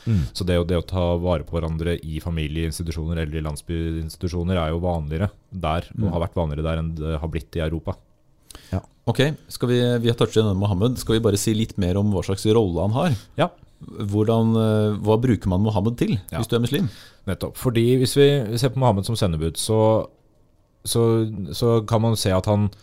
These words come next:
Speaker 2: han formidler budskapet. Eh, så det er, eh, eh, så det er Mohammed du lærer av, da, rett og slett. Ikke sant? Indirekte.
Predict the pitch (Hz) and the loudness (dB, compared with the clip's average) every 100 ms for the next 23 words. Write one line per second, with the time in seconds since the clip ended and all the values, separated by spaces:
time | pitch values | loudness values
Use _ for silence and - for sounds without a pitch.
0 | _ - _ - 110 113 98 87 104 92 | _ -20 _ -4 -2 2 2 2 2 2
1 | - 80 76 82 - _ _ _ - 107 | 0 -6 -6 -8 -10 _ _ _ -2 4
2 | 107 107 - 117 120 113 - _ - 110 | 6 4 4 4 4 2 -4 _ -4 2
3 | 107 110 110 113 113 113 98 87 - - | 4 4 4 2 4 2 0 -4 -10 -14
4 | - 110 110 113 110 101 _ _ _ _ | -4 0 2 2 2 -2 _ _ _ _
5 | _ _ _ - 120 113 110 104 90 98 | _ _ _ -4 2 4 4 2 2 2
6 | 110 101 82 76 82 104 98 73 71 - | 2 2 0 0 -2 0 -2 -4 -6 -8
7 | 80 - - 92 95 101 101 - 87 80 | -12 -14 -14 -10 -6 -4 -4 -6 -6 -2
8 | 85 87 - | -2 -2 -4